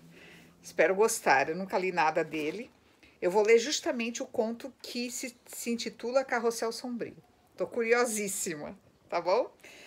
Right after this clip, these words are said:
Obrigada aí por acompanharem aqui o mini vlogzinho, né? E eu estou aqui acompanhada da Lili e do Bernardo. Olha lá, Bernardo já vem pra ficar aqui no meu coração.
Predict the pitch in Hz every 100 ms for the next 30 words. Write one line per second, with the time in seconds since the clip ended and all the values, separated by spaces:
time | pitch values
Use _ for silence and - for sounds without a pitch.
0 | - - - - 208 214 208 214 208 240
1 | 233 220 208 202 202 185 185 190 185 180
2 | 202 190 196 190 170 180 175 190 170 196
3 | 220 427 - _ _ _ - 185 247 -
4 | _ - - - _ _ - 208 214 247
5 | 254 269 - _ _ _ _ 185 190 -
6 | 196 190 196 208 202 208 180 175 165 160
7 | 196 202 190 196 240 247 196 185 175 175
8 | 196 226 190 220 247 202 143 143 180 180
9 | 196 180 202 175 202 208 190 - - 185
10 | 175 - _ - - _ - 175 - -
11 | 233 269 185 180 185 196 185 - - 226
12 | 269